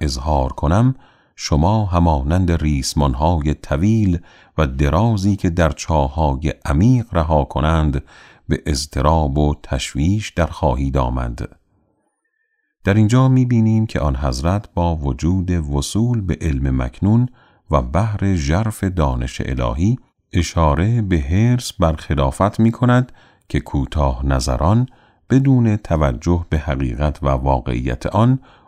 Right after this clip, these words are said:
او را متهم می‌دارند. و در خطبه شقشقیه به طور وضوح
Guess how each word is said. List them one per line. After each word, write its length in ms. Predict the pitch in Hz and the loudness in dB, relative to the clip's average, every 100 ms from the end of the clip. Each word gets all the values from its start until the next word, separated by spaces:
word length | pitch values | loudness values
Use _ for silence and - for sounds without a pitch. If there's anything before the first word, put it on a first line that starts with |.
| - | -2
او 200 | 92 104 | 2 2
را 220 | 101 101 | 2 0
متهم 680 | 90 69 67 - 69 90 110 | 0 0 -2 -4 -2 0 0
می‌دارند. 720 | 71 62 64 60 60 50 - _ _ _ _ _ _ _ - | 0 -2 -4 -4 -6 -8 -14 _ _ _ _ _ _ _ -2
و 60 | |
در 120 | 107 113 | 0 0
خطبه 600 | - - - 139 131 113 | 0 -2 2 2 2 0
شقشقیه 1000 | - 92 - - 73 76 64 71 107 117 | 0 -4 -4 -6 -2 -2 0 0 2 0
به 160 | 101 | 0
طور 560 | 71 - 80 73 69 64 | -4 0 0 2 0 0
وضوح 440 | 67 65 101 123 | -2 0 2 2